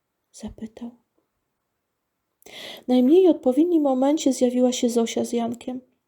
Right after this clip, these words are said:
Oboje uśmiechnięci, radośni. Musieliśmy wyglądać co najmniej dziwnie, bo przyglądali nam się z zainteresowaniem.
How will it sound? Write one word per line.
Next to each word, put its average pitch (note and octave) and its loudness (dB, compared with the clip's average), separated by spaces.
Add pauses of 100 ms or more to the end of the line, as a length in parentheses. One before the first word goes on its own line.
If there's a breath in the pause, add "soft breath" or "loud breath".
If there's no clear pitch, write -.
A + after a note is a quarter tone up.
(200)
Oboje C4 4
uśmiechnięci, B3 -2
radośni. B3+ 0 (600 soft breath)
Musieliśmy A#3 -2
wyglądać A#3+ 4
co B3 -4
najmniej A#3+ 0
dziwnie, A3+ -2 (560)
bo - -2
przyglądali A#3+ 2
nam E4 2
się - 0
z E4+ -4
zainteresowaniem. A#3+ -2